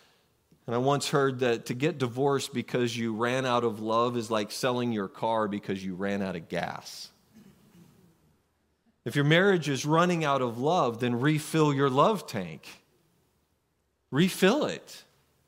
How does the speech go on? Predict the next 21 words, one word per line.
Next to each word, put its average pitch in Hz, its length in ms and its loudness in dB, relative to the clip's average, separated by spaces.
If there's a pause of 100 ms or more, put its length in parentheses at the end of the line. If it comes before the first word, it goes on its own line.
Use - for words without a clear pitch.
(1000)
Now 175 60 0
go 180 140 6
back 190 320 4
to 170 100 2
Genesis 160 640 0
chapter 156 400 -2
two, 160 300 2
verse 143 240 0
twenty-four. 151 540 0
It 139 40 -2
says, 135 320 -2
"That 147 220 0
is 170 120 0
why 147 240 2
a 143 60 0
man 143 400 -2
leaves 165 280 0
his 196 140 -2
father 143 460 0
and 135 100 -4
mother 147 440 2